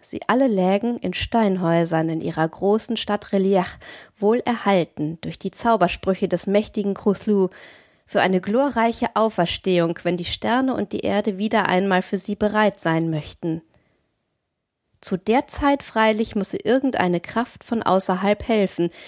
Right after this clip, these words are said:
ihre Körper zu befreien. Die Zauberformeln, die sie intakt hielten, würden sie zugleich daran hindern, eine initiale Bewegung zu machen, und sie könnten nur wach in dem Dunkel daliegen und nachdenken,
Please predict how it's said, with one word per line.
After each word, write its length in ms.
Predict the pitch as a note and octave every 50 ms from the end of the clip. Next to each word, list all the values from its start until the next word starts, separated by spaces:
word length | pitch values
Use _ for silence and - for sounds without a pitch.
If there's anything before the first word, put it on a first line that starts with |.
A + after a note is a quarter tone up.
| - - -
ihre 220 | - G#3 F#3+ F#3
Körper 420 | F3+ - - G3 G3+ G#3 - G#3 G#3
zu 160 | - - F#3
befreien. 680 | - G3 - - - F#3+ E3 E3 D#3+ D#3 C#3+ C3+ D#3 D#3+ _ _ _ _ _ _ _ _ _ _ _ _ -
Die 100 | - G3+
Zauberformeln, 960 | - - A#3 B3+ C4+ - G3 F3+ - - F#3 E3+ E3+ F3 E3 E3 D#3+ D#3+ F3 - -
die 80 | F#3+ F#3
sie 140 | - F3+ -
intakt 460 | E3 - - - B3+ - - - -
hielten, 580 | - G3 F3+ E3+ F3 D#3+ - - E3+ E3 E3+ - - - - - _ _
würden 200 | - A3 A#3 B3
sie 120 | A#3 A#3+ A3+
zugleich 520 | - - A#3 G#3+ - G3+ F3 G3+ - -
daran 320 | - A#3+ G3 F3 E3 E3 F3
hindern, 440 | E3+ F#3+ G3+ A3+ A#3+ B3+ C4 B3+
eine 260 | - - F3 F3 F3+ -
initiale 640 | - F#3 F3+ E3+ E3+ - - G#3+ G3 G#3 A3+ A#3 A3
Bewegung 560 | - F#3+ F3+ F#3 G#3+ A3+ G#3+ F#3+ F3 F3+ -
zu 160 | - - F#3
machen, 380 | F3+ F3 E3+ E3+ - F#3+ F3+ F3+ _ - - - - _ _ _ _
und 160 | - A3 A3+
sie 100 | - A3+
könnten 500 | - - G#3+ G3+ G3 - - G3 F#3+ G3
nur 240 | A3 B3+ C#4+ C#4+ C4
wach 240 | - B3+ B3+ A#3+ - -
in 100 | - F3+
dem 180 | E3+ F3 E3+ E3+
Dunkel 400 | - F#3 G3+ G#3 - - G#3 G3+
daliegen 720 | G3+ - G3+ F#3 F3 E3+ E3+ E3+ E3+ E3+ E3+ - F#3 F#3+
und 160 | G3+ G3+ G3
nachdenken, 760 | G3 F#3+ E3+ E3+ - - - F3 E3+ E3+ - - F#3 F3 F3